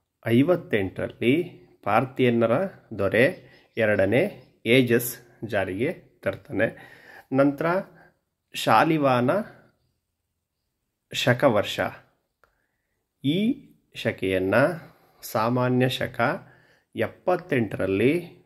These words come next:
ಕುಶಾನರ ದೊರೆ ಕಾನಿಷ್ಕ ಜಾರಿಗೆ ತರ್ತಾನೆ. ನಂತರ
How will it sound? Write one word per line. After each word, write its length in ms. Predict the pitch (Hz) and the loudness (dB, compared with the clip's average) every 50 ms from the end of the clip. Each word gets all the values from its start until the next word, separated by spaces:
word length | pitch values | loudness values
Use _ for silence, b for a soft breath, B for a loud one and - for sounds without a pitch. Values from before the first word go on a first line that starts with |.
| _ _ _ | _ _ _
ಕುಶಾನರ 640 | - - 123 120 - - 131 127 127 123 123 120 127 156 202 - - - _ _ _ _ _ - | -6 -4 -4 -2 -2 -2 -2 0 0 0 0 2 2 2 0 0 -4 -18 _ _ _ _ _ -2
ದೊರೆ 320 | 113 123 139 143 123 131 156 - - b b b b b b b _ - | 2 4 6 6 6 4 2 0 -6 b b b b b b b _ -8
ಕಾನಿಷ್ಕ 500 | 113 110 117 120 120 117 - - - 151 170 208 202 - - _ _ _ _ | -4 0 2 2 2 0 -2 -4 -2 -2 -2 -2 -2 -8 -16 _ _ _ _
ಜಾರಿಗೆ 460 | 120 104 95 92 95 92 104 131 180 190 - - - _ _ | -8 -6 -4 -4 -2 -2 -2 -2 -2 -4 -8 -14 -20 _ _
ತರ್ತಾನೆ. 440 | - 113 113 - - - 107 110 127 - - B B B B B B B B B B - | -16 -16 -16 -14 -12 -8 -2 0 0 -2 -2 B B B B B B B B B B 0
ನಂತರ 320 | 127 139 160 160 160 175 | 2 2 2 2 2 0